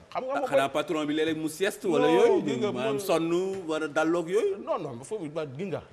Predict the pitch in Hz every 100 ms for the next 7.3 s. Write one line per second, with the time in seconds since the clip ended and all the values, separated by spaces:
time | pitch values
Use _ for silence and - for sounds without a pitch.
0 | 113 147 147 139 165 170 180 190 180 180
1 | 202 180 175 180 156 143 143 143 117 107
2 | 139 135 139 147 151 135 135 139 139 127
3 | 139 127 127 123 113 110 113 117 123 151
4 | 175 127 117 113 107 151 80 131 156 123
5 | 135 143 156 170 160 170 185 135 110 127
6 | 185 214 170 123 139 131 123 139 160 139
7 | 120 120